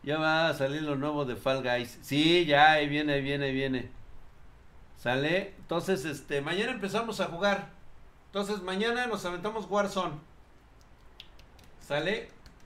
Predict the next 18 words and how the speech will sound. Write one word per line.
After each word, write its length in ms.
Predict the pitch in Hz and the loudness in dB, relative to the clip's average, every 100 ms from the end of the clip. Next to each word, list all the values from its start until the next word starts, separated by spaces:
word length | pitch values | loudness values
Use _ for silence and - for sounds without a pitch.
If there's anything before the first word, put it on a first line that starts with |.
| - - - - - - - - - | -20 -20 -20 -20 -20 -20 -20 -20 -12
Lo 220 | 170 185 | -2 -2
que 100 | 196 | 0
va 120 | 202 285 | 2 2
a 80 | |
tener 280 | 311 302 294 | 0 -4 0
el 120 | 269 | 0
Fall 280 | 262 262 262 | 2 2 2
Guys 460 | 233 226 240 - - - 151 | 4 4 4 -4 -12 -14 -8
después 440 | 170 - 220 208 | -6 0 0 2
de 120 | 220 | 2
esto 480 | 202 - 190 226 - - - - - | 2 2 4 4 0 -14 -18 -18 -8
es 220 | - 185 - | 0 0 2
que 380 | 220 226 - - | 2 4 2 4
a 80 | |
los 200 | 190 170 | 2 2
que 120 | - 165 | -2 -2
lo 160 | 160 | 0
compraron 720 | 165 165 214 214 208 185 202 | -2 -2 4 6 8 6 4